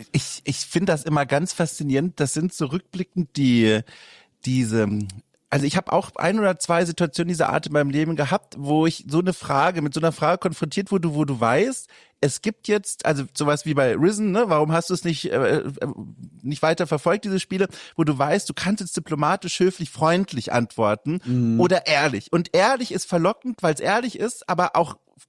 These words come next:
Speaker 1: gefahrenvoll, weil du nicht weißt, okay,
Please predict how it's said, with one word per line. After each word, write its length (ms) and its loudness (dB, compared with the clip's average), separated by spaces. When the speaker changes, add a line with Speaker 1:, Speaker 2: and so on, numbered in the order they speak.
Speaker 1:
gefahrenvoll, 880 0
weil 140 2
du 80 2
nicht 200 -2
weißt, 340 2
okay, 300 -6